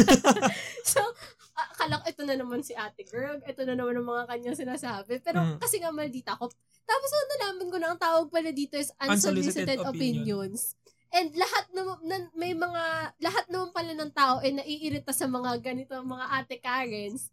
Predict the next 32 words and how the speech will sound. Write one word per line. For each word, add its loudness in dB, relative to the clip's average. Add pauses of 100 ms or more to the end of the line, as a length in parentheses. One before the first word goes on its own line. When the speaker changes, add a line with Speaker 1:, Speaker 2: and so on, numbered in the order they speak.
(120)
Speaker 2:
You 2
felt 4
validate-, 2
Speaker 1:
Oo, 2
Speaker 2:
validated. 4
Speaker 1:
valid 0
naman 2
pala, 2
hindi 0
lang 0
pala 0
dahil 0
maldita -2
ako. -2 (460)
<laughs> -20
Speaker 2:
Alam 8
mo, 6 (140)
may 2
isang 2 (320)
party 0
na 0
naganap -2
dito -6
sa -2
lugar -2
natin. -6
Hindi -2
Speaker 1:
Per, 2
ano 4
to, -2
experience -2
mo? -8